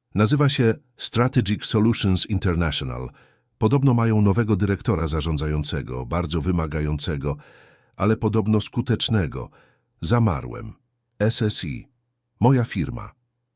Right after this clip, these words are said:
Moja firma, którą prowadziłem, nie wiedząc, że moja żona złożyła tam C V. Co byś zrobił na moim miejscu?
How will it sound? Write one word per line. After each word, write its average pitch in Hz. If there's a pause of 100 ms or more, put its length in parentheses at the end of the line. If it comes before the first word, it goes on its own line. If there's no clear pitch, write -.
(100)
Moja 123
firma, 71
którą 82
prowadziłem, 92
nie 85
wiedząc, 104 (440)
że 104
moja 120
żona 117
złożyła 95
tam 82
C 78
V. 65 (840)
Co 175
byś 113
zrobił 73
na 69
moim 65
miejscu? -